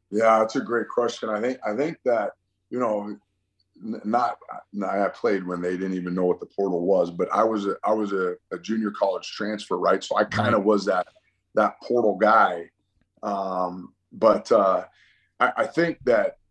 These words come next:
Speaker 1: you gotta have a good balance. And, and I think that, you know, of being very selective in exactly what you're looking for and what you need. Like, I have a, I have a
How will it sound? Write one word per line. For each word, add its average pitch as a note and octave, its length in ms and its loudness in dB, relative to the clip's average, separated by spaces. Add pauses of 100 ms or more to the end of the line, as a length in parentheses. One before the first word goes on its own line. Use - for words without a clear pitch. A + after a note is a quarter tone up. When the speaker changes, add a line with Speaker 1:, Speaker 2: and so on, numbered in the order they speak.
(280)
Speaker 1:
you A2+ 140 -4
gotta B2 460 2
have B2 200 2
a G2+ 60 -2
good G#2 240 -4
balance. G2 640 -4
And, G#2 280 -2
and G#2+ 120 2
I G#2 80 2
think C#3 420 2
that, G2 340 2 (800)
you A2+ 120 -2
know, G#2 280 2 (180)
of F#2+ 200 -2
being B2 360 4
very B2+ 360 6
selective A2+ 760 -2 (120)
in G#2+ 140 -4
exactly A2 640 0
what G2+ 440 2
you're A2+ 220 -2
looking A2 300 -6
for A2 320 0
and G2+ 140 -6
what G#2+ 180 2
you G2 80 -10
need. G2+ 200 -4
Like, F#2 140 0
I A#2+ 100 6
have D3 220 6
a, A2 80 4 (100)
I B2+ 80 2
have C3+ 100 2
a A2 80 -12